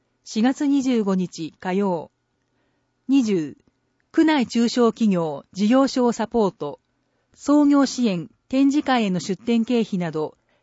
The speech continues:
経営に関する各種補助事業を実施。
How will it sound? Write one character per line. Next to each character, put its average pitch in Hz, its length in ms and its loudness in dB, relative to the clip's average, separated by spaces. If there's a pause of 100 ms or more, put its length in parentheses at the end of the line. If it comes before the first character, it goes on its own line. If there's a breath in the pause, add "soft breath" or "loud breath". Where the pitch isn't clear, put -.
経 285 380 4
営 277 60 6
に 269 140 4
関 247 180 2
す 226 180 -4
る 185 180 -2
各 285 220 -4
種 214 140 -8
補 196 120 -6
助 220 120 0
事 226 160 -4
業 202 220 0
を 160 80 0
実 151 200 -14
施。 - 320 -14